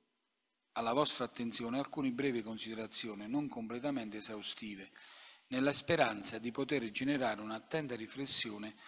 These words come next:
sulle probabili conseguenze della preannunziata decisione, che sono: il comune di San Fele risulta tra i territori con il più elevato risparmio pro capite dell'intera regione Basilicata.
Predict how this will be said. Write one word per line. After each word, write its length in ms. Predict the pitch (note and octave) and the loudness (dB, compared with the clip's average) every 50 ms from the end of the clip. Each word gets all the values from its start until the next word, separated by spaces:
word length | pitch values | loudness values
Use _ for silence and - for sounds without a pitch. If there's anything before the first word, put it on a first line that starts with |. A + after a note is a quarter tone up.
| - - - - | -20 -20 -18 -8
sulle 380 | - - - E3+ D#3+ C#3+ C3 B2 | -4 0 2 4 4 4 2 2
probabili 520 | A2 D3 D3+ D3 C#3+ C3 A2+ A2+ A#2 A#2 | 2 4 6 8 8 8 8 4 -4 -2
conseguenze 1080 | - D#3 E3 E3+ - C#3+ C3 G#2 G#2+ G#2+ G#2 G#2 G2+ - - G#2+ G#2+ - - - - - | 0 -2 -2 0 0 0 0 -2 -2 -4 -4 -4 -2 -2 -2 -2 -4 -10 -14 -20 -20 -20
della 500 | - A2+ A2+ B2+ C3+ B2+ A#2+ A2+ A2+ A2 | -20 -6 0 4 4 4 4 2 -2 -4
preannunziata 720 | - - C3+ C#3 C#3 D3 D3+ D3 C#3 A2+ A#2 A2 A2 G2+ G#2 | -4 -2 -2 0 0 2 0 0 -2 -2 -2 -2 -2 -4 -4
decisione, 760 | G#2+ G#2 G#2 - - - - - - G2 F2 F2+ F2 E2+ - - - - - - - - - - - - _ _ _ _ _ _ _ _ - - - | -6 -6 -6 -6 -2 -2 -2 -2 -2 -4 -10 -12 -14 -18 -16 -16 -16 -16 -14 -16 -18 -18 -20 -20 -20 -20 _ _ _ _ _ _ _ _ -18 -12 -6
che 140 | - D3+ | 0 4
sono: 600 | C#3 - D3 B2+ A2+ G#2 G2+ G2 F#2+ - - - _ - - - | 4 4 4 2 0 -2 -4 -6 -8 -10 -12 -20 _ -10 -6 -6
il 100 | D3 - | -4 2
comune 280 | - D#3 E3 F#3+ G3 | 4 6 6 6 8
di 80 | E3+ C#3+ | 8 6
San 220 | - C#3+ C#3 C#3 | 6 6 6 4
Fele 240 | B2 E3+ E3+ D3+ C3+ | 2 2 2 2 2
risulta 360 | A#2+ A2 A#2+ D3 C3 - C3+ | 0 0 -2 -2 -2 -2 -2
tra 140 | A#2+ B2+ B2 | -2 0 -2
i 60 | B2 | -2
territori 640 | A2+ B2+ B2+ B2+ C3 B2+ E3 D3+ C#3 B2+ A#2+ C3 - | 0 0 0 0 2 2 4 4 4 2 0 -4 -6
con 260 | - - B2+ B2 B2+ | -6 -4 -2 0 0
il 100 | B2+ A#2+ | 0 0
più 300 | - - C#3 C#3 C#3+ - - | -2 -4 -4 -4 -4 -6 -6
elevato 500 | - B2+ B2+ B2+ C3+ C#3 C#3 C#3 - A#2 | -4 -2 0 2 2 2 2 0 -2 -2
risparmio 640 | A#2+ B2 - - - - B2 A2+ G#2 G#2+ A2 A2 | 4 6 6 6 6 6 4 4 2 -2 -6 -6
pro 200 | - C#3+ D3+ C#3+ | -4 -2 -2 0
capite 380 | - B2+ A2 G#2 G#2+ A2+ G#2 G#2 | 0 0 -2 -2 -2 -6 -10 -6
dell'intera 560 | A2 A2+ A2+ A2+ A2+ A2+ A2+ A#2+ A#2 A#2 A2+ | -6 -4 -4 -4 -4 -4 -4 -4 -2 -2 -4
regione 420 | A2+ A2+ G#2 - - A#2 A2 G#2+ | -4 -6 -6 -6 -8 -8 -8 -8
Basilicata. 760 | G#2 G2+ G#2 - - G#2 G#2 G#2 F#2+ - - F2+ F2+ - - | -6 -4 0 0 0 0 -2 -6 -4 -4 -4 -4 -4 -6 -12